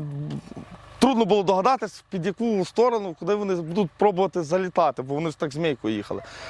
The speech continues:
Тому, е, засоби, там, протитанкові засоби, там, е, С П Г чи курсари в мене ще є, е, були, як кажуть, м, недоцільні їх використання.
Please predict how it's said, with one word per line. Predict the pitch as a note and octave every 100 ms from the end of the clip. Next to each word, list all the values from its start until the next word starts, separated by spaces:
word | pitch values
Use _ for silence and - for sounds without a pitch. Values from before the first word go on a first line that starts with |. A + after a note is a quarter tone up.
| -
Тому, | - E3 G#3+ G#3 G3+ C#3+
е, | C#3 C#3+ C3+
засоби, | C3+ G#3 - F3 -
там, | E3
протитанкові | E3 F3 F#3 G#3+ G3 F3 F3
засоби, | D3+ F3 F3 - D3+ C#3+
там, | C3 C#3 C3+
е, | C3 B2+ - - - -
С | C#3+ C#3+
П | - G3+
Г | D3+ E3+ F3+ F3 D#3+ D#3 C#3+
чи | - C#3+ D3 D3 D3 C#3
курсари | F#3 E3 F3+ F#3+ E3
в | D#3+
мене | E3 D#3+ D#3 D3
ще | - D3
є, | C#3+ D3+ C3+ - - - - -
е, | G#2+ B2+ B2+ B2+ B2+ B2+ B2+ - -
були, | B2 G3 G#3 F#3 F3+
як | D#3
кажуть, | F3+ E3 D#3 - -
м, | A#2 B2+ - - - - - -
недоцільні | G#3 G#3 A3+ A3 D#3+
їх | D3+ C#3+ -
використання. | C3+ C3 B2+ - G#2 F2+